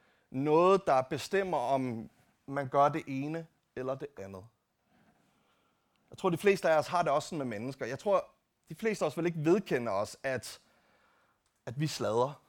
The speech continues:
Ej, vi viderebringer bare information og opfattelse af bestemte situationer. Altså, det er jo en serviceydelse,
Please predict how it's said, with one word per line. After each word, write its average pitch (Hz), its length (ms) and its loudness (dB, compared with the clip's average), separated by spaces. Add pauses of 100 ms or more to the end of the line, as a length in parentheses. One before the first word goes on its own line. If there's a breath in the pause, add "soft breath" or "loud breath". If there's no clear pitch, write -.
(1500)
Ej, 147 60 -4
vi 135 120 -4
viderebringer 131 640 2
bare 120 380 4
information 123 640 -6
og - 100 -2
opfattelse 117 600 -4
af 104 120 -6
bestemte 127 560 -8
situationer. 123 760 -4 (580)
Altså, 123 200 -10
det 165 120 -4
er 165 40 2
jo 156 120 2
en 104 220 -6
serviceydelse, 185 1040 -4